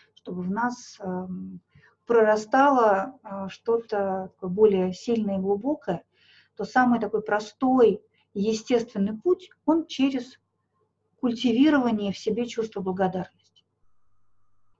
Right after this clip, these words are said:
Ну что же, а, спасибо, дорогие друзья, спасибо за,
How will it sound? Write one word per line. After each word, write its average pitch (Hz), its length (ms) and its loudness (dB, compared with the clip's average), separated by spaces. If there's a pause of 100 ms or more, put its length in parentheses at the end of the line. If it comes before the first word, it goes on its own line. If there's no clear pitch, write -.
(1300)
Ну 262 140 4
что 262 240 2
же, 175 200 -4 (460)
а, 220 540 -6 (680)
спасибо, 240 640 0 (480)
дорогие 220 480 4
друзья, 220 560 2
спасибо 214 500 -4
за, 190 460 -2